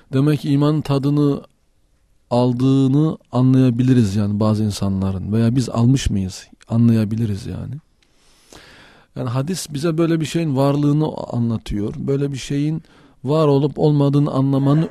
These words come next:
ölçüsünü koyuyor. İşte demek ki, e, iman akaidle ilgili bir mevzu.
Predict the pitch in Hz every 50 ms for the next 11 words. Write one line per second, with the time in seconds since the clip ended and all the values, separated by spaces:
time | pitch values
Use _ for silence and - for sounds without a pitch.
0 | - - 151 156 143 - - 156 - - 147 151 170 - - 131 113 104 95 98
1 | 107 107 - - - - - - - _ _ _ _ _ _ _ _ _ _ _
2 | _ _ _ _ _ _ _ _ _ _ _ _ _ _ _ _ _ _ _ _
3 | _ _ _ _ _ _ _ _ _ _ _ _ _ _ _ _ _ _ _ _
4 | _ _ _ _ - 240 226 233 - - - 135 - - - 156 135 120 143 143
5 | 170 190 180 - - - 135 143 160 - - _ _ _ _ _ _ _ _ _
6 | _ _ _ _ _ _ _ _ _ - _ _ _ - 131 131 127 - - 180
7 | 151 151 156 156 160 180 202 214 220 - - _ _ _ - 139 - - 151 156
8 | 165 175 165 - 131 127 107 113 117 113 107 110 107 107 95 - - - 131 117
9 | 117 113 113 107 104 104 101 107 131 160 196